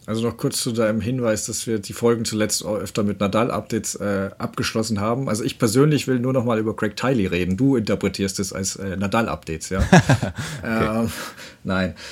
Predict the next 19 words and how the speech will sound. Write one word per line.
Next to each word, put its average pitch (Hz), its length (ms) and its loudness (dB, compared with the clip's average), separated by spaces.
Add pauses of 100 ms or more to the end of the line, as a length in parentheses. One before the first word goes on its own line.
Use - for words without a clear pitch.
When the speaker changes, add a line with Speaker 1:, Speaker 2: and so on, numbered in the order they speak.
(140)
Speaker 1:
es 113 180 4
sind 123 80 2
natürlich 120 320 6
gute 127 220 4
Nachrichten 117 340 2
für 127 100 -4
den 113 140 2
Tennissport. 120 720 2
Ähm, 104 360 2
wir 101 120 0
wissen - 180 0
alle 113 220 2
nicht, 113 200 2
wie 110 140 -2
konkurrenzfähig 107 1040 -2
es 101 160 -4
sein 110 280 2
wird, 113 220 0
aber 98 540 0